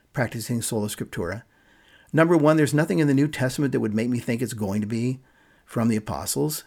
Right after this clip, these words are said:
Number two, they wait all this time to formally define the canon. It doesn't make sense. And number three, when they go about writing creeds and symbols, uh, uh, of the faith to summarize the faith, they don't talk about the Bible. Instead, they talk about the church,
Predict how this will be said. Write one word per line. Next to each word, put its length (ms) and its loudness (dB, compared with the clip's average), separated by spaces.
Number 300 0
two, 480 -4
they 140 -2
wait 320 -2
all 140 -2
this 180 0
time 360 -4
to 80 -6
formally 360 -2
define 300 -4
the 60 -2
canon. 440 -4
It 40 -20
doesn't 200 -4
make 140 -2
sense. 300 0
And 80 4
number 160 4
three, 280 2
when 140 4
they 100 4
go 120 2
about 360 0
writing 340 0
creeds 520 -2
and 140 0
symbols, 640 0
uh, 380 -6
uh, 200 -2
of 100 -6
the 80 -6
faith 360 0
to 100 -6
summarize 540 0
the 100 -4
faith, 320 -2
they 100 -2
don't 120 -2
talk 160 -2
about 200 2
the 60 2
Bible. 500 2
Instead, 280 2
they 100 2
talk 220 -2
about 220 -2
the 60 -8
church, 640 -4